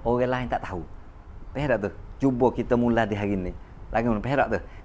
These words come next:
Kita cuba buat, kita amal satu benda ya. Hak halus sekali ya. Tapi tak ada siapa dia tahu. Malaikat kita dengan Allah. Contoh gapo?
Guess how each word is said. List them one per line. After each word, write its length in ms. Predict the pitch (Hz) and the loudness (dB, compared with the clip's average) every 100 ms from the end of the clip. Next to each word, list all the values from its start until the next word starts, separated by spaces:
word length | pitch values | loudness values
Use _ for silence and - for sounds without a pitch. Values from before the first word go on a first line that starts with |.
| 127 | -2
Kita 160 | 123 | 0
cuba 320 | 127 131 131 - | 2 4 4 4
buat, 480 | 117 139 190 - - | 4 4 4 0 -4
kita 240 | 120 - 123 | 0 2 2
amal 400 | 120 135 185 - - | 2 2 0 -4 -10
satu 360 | - 147 147 156 | 0 2 4 2
benda 600 | 156 160 196 240 233 220 | 4 4 6 6 6 6
ya. 200 | 131 92 - - - | 4 2 -2 -12 4
Hak 180 | 170 170 | 6 6
halus 600 | 202 262 262 247 226 - | 6 8 10 8 6 4
sekali 360 | 143 139 127 113 | 4 4 6 4
ya. 160 | 92 - - - - | 4 -2 -12 -12 -2
Tapi 480 | 120 123 - 190 170 - | 2 2 2 0 2 4
tak 200 | - 208 | 4 4
ada 120 | 208 | 2
siapa 240 | 175 175 180 | 2 4 4
dia 160 | 160 151 | 6 6
tahu. 240 | 127 107 | 4 2
Malaikat 720 | 95 123 147 147 143 185 170 | 2 4 4 4 2 -2 0
kita 320 | 139 131 - 127 | -2 -2 2 4
dengan 240 | 113 113 - | 4 0 -2
Allah. 280 | 87 80 - - - - - - - - | -2 -4 -10 -12 -14 -14 -14 -14 -12 0
Contoh 400 | 135 131 - 160 | 4 4 4 2
gapo? 480 | 110 104 - 82 | 2 -2 -4 -8